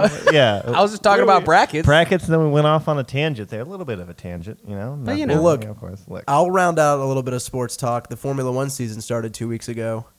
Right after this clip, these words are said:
Speaker 2: There you go.
Speaker 3: And this is a very important season because now Sebastian Vettel has four championships. Lewis Hamilton has four championships.
Speaker 1: Hmm.
Speaker 3: This is
Speaker 2: Uh-oh.
Speaker 3: the season
Speaker 2: This is
Speaker 3: where
Speaker 2: the
Speaker 3: the,
Speaker 2: one.
Speaker 3: where shit really counts. And, um,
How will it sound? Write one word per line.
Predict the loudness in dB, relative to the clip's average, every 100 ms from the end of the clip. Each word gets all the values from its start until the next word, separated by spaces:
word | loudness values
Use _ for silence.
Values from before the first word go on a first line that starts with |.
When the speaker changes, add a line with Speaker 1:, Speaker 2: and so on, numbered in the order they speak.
| -14
Speaker 2:
There | -10
you | -8 -10
go. | -12 _ _ _
Speaker 3:
And | -6 -4 -4 -6 -4
this | -4
is | -2
a | 0
very | 2
important | 2 0 -4 -4
season | -4 -4 -4
because | -6 -6
now | -2 -4
Sebastian | -4 -4 -2 -2 -4 0
Vettel | 0 2 -2 -6 _ _ _ _ _
has | -6 -6
four | -6 -2 2 2 2 0
championships. | -2 -4 -4 -6 -8 -8 -8 -8 -16 -18 _ _ _ _
Lewis | -8 -6 -4
Hamilton | -2 -2 -4 -6
has | -8 -10
four | -10 -10
championships. | -8 -10 -10 -12 -12 -14 -14 -18 -16
Speaker 1:
Hmm. | -10 -6 -6 -8 -14 _ _ _ _ -18
Speaker 3:
This | -12 -8
is | -4
Speaker 2:
Uh-oh. |
Speaker 3:
the | -2
season | 0 2 2 2 0 -4 _ _ _ _ _ _
Speaker 2:
This | -16 -14
is | -10
Speaker 3:
where | -8
Speaker 2:
the | -6
Speaker 3:
the, |
Speaker 2:
one. | -4
Speaker 3:
where | -4 -4
shit | -6 -4 -2
really | 0 0 0
counts. | -2 -4 -4 -12 -16 -10
And, | -6 -4 -4
um, | -4 -4 -4 -8